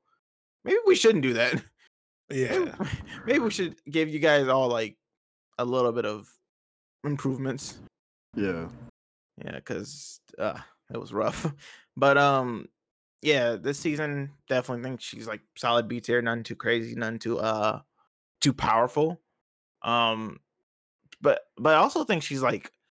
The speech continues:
Speaker 1: an experimental character where, like, they could test some balls with her, see how good it would be. Or, like, just give,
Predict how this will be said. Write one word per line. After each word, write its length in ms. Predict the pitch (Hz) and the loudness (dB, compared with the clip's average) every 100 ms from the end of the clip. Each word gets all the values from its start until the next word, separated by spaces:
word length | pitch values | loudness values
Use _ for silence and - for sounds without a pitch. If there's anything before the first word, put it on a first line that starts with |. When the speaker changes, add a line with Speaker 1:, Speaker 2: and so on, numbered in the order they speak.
| _ _ _ _ _ 156 | _ _ _ _ _ 2
Speaker 1:
an 100 | 147 | 2
experimental 680 | 139 - 165 120 127 143 151 | 0 0 2 2 -2 -2 0
character 320 | 175 156 156 | 0 0 0
where, 160 | 120 120 | 0 0
like, 200 | 110 - _ | -2 -8 _
they 120 | 165 | 0
could 280 | 165 170 147 | 2 2 4
test 220 | 139 113 - | 2 -2 -2
some 140 | 110 | -8
balls 280 | 101 113 113 | -4 -4 -4
with 100 | 113 | -6
her, 260 | 104 107 - _ _ _ _ _ _ | -6 -8 -10 _ _ _ _ _ _
see 140 | - 110 | -6 -2
how 120 | 104 | -4
good 220 | - 117 | -4 -2
it 40 | 117 | -2
would 160 | 107 | -2
be. 220 | 113 113 131 _ _ _ _ _ _ _ - | -4 -8 -10 _ _ _ _ _ _ _ -6
Or, 80 | 113 | -4
like, 220 | 110 107 | -2 -4
just 340 | 117 113 - - | -6 -6 -10 0
give, 220 | 131 | 0